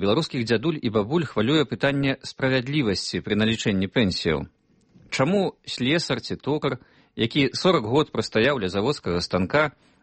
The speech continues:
атрымлівае чатырыста тысяч рублёў пенсіі, а адстаўны вайсковы маёр, які два дзясяткі год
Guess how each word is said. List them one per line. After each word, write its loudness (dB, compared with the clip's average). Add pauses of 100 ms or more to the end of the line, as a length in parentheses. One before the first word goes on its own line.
(140)
атрымлівае 0
чатырыста -2
тысяч -6
рублёў 0
пенсіі, 0 (560)
а 0
адстаўны 2
вайсковы 2
маёр, 2 (400)
які -2
два 0
дзясяткі -2
год -2